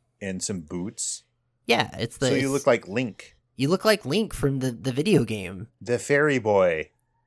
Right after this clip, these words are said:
Speaker 2: And it's like a, it's, it's not explicitly one from, like, any other game. It's like this, this game's version of that outfit.
Speaker 1: Yeah, yeah, yeah. Which is kind of, like, kind of doesn't sit well with me because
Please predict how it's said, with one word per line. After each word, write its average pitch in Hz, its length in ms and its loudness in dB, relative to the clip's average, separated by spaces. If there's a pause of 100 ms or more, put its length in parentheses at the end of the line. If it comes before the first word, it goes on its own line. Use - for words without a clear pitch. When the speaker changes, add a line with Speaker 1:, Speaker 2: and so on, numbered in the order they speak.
(420)
Speaker 2:
And 143 120 4
it's 156 100 0
like 185 140 6
a, 165 200 4 (100)
it's, 139 180 -2 (180)
it's 165 180 4
not 180 180 6
explicitly 147 640 2
one 123 280 0
from, 117 640 0 (260)
like, 123 120 -2
any 117 180 -2
other 113 140 0
game. 104 260 -6
It's 107 140 -8
like 107 180 -4
this, - 240 -6 (160)
this 131 220 -2
game's 117 260 -4
version 110 360 -4
of 104 100 -12
that 98 140 -4
outfit. 82 160 -6
Speaker 1:
Yeah, 98 300 4
yeah, 101 200 0
yeah. 87 260 0 (600)
Which 156 280 -4
is 160 140 -4
kind 196 300 -2
of, 135 240 2 (100)
like, 113 280 0 (720)
kind 175 140 -2
of 208 100 -2
doesn't 139 260 -2
sit - 200 -6
well 113 180 4
with 110 140 -2
me 104 180 -6
because 92 580 -2